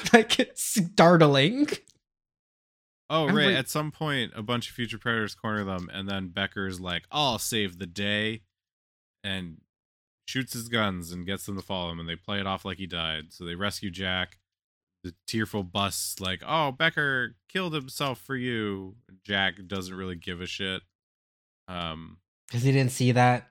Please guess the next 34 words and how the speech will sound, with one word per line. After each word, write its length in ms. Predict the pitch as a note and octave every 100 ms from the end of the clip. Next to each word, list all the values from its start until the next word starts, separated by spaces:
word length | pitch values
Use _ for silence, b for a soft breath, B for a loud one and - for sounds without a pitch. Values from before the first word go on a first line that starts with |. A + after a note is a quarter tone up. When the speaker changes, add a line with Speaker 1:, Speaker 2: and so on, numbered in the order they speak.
| _ -
Speaker 1:
and 120 | A#2
he 100 | A#2
didn't 240 | B2 A#2
know 180 | A#2+ B2
who 140 | A#2 A#2+
Becker 320 | A#2 A2 A#2
is. 440 | A#2 A#2+ A2+ - -
He 60 |
doesn't 180 | A#2 A#2
know 100 | A#2
what's 160 | A2+ A#2
Speaker 2:
Yeah. 60 |
Speaker 1:
happening. 400 | A2 A2+ A2+ A2+ A2 _ _ _ _ _ _ _ _
Speaker 2:
And 140 | C3 C#3+
he 240 | E3+ G#3
gets 260 | E3 A3+ G3
mad 280 | E3+ E3+ F3+
at 140 | C#3
them 200 | B2 C3+
for 80 | C#3+
being 160 | C3+
like, 140 | C3 A#2+
"Why 220 | C3 F#3
did 80 | G#3
it 80 | -
take 260 | - G3
so 180 | - F#3+
long 240 | D#3+ C#3
for 120 | B2+ D3+
you 160 | D#3+
to 40 | A#2+
get 320 | G#2+ D#3+ F#3
here? 280 | - A#2+ G2+
Like, 300 | G2+ B2+